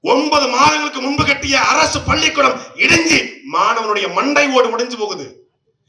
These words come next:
இதே திருத்தணியில ஒரு பள்ளிக்கூடத்துடைய சுற்றுச்சுவர் இடிஞ்சு விழுந்து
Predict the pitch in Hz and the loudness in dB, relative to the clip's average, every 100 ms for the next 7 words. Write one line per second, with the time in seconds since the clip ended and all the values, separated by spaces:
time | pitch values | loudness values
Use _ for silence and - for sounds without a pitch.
0 | - - 285 285 277 294 285 226 208 262 | -4 0 2 0 -2 -2 -2 -4 -2 -2
1 | 302 - - - _ _ 220 233 226 - | -2 -6 -16 -20 _ _ 2 4 4 2
2 | - 302 277 269 254 294 285 359 349 330 | 0 0 -2 -2 -2 -2 0 0 0 2
3 | 302 277 311 302 277 269 240 - - | 2 4 2 2 2 4 4 2 -4